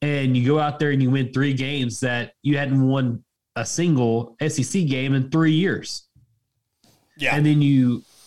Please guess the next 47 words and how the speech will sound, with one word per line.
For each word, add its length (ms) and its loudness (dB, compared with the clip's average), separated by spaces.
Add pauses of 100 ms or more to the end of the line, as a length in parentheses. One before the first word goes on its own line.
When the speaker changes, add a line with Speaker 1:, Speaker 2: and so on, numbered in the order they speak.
Speaker 1:
and 360 0
then 200 0
he, 320 0 (300)
Pittman 220 0
says, 220 -2
"I'm 120 0
here 140 2
to 60 2
win 180 2
ball 200 0
games." 340 -4
And 100 -2
he 80 2
says 300 -4 (680)
he, 260 4
he's 140 2
gonna 140 2
go 120 2
out 120 -4
there 100 0
and 80 2
win. 100 -2
I 140 -4
think 260 -2
Arkansas 340 -2
would 160 0
have 100 0
been 60 -6
fine 240 -4
is 220 -6 (320)
if 80 -2
they 100 0
said, 160 -4
"All 140 -2
right, 320 -4
just 220 -4
win 180 4
one 180 2
S 200 -4
E 40 2
C 200 -2
game 260 0
year 180 0
one. 300 -4 (160)
We'll 80 0
be 140 0
fine." 260 -6